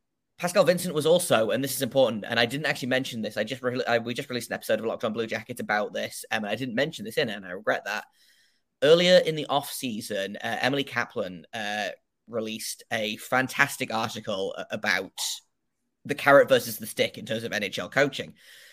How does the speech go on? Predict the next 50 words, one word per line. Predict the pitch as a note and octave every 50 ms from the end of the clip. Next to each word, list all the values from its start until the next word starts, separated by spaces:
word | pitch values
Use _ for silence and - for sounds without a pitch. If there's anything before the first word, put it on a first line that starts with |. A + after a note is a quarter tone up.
| - - -
And | - -
Pascal | - F#3 F3+ - D#3 B2
Vincent | - G3+ G3 - C3 G#2
was | G#2 A2+
actually | A2 - - -
quoted | - - D3+ D#3+ D#3 C3 A2+
in | A2+ G#2
this | G#2 A2 -
article | B2+ B2+ C3 C3 B2+ A2+ - G#2 G#2 G2 F2+ - -
as | G#2+ G#2+ G#2 -
saying, | - C3 B2+ C3 B2+ A#2 A2 G#2+ G#2+ G2+
you | A#2 A#2
know, | A2 G#2+ E2+
along | F2+ A#2 A2+ A2 A2 A2
the | A2+
lines | A2 A#2 A2+ A2+ A2 A2 G#2+
of, | G2+ G2+ G#2 G#2+ G#2+ - _ _ _ _ _ _ _ _ _ _ _ _ _ _ _ _ _
"You | - B2+
can't | B2 - - - C#3+ C#3 C#3 C3+ G2+
just | - C3+ C3 A#2+ - -
yell | A2 A2 A#2+ A#2+ A#2+ A#2 A2+ A2 G#2+
and, | G2 - A#2 A2+ A2 - _ _ _ -
and | A2+ G#2+ G#2+
shout | G#2+ - C3 A#2+ A#2+ A#2+ -
at | - A2
these | A#2 A#2 -
guys | - G#2+ G2+ G2+ G2+ -
to | -
get | A2+ A2 -
them | A2 A2
to | - -
do, | - A2 G#2
you | G2 A2+ A2
have | - B2+ A#2+ -
to | - B2
work | A2 A2+ A2+ G2+ -
with | - B2 A#2 - - _
them. | G2+ F#2 F2+ F2
You | F#2+ A2+ G#2
know, | G2 F#2 -
it, | - C3 - - C#3+ B2 A2 - - - - C3 B2+ B2 A#2+ A2+ G2+
you | A2 B2 C3+ C#3
have | - D3 D3 -
to | -
be | C3 B2+
the | B2+ A#2+
carrot, | - - G#2 G2+ F#2+ - -
not | A2 F#2+ -
the | A2+
stick." | - - - A#2 C#3+ D3+ -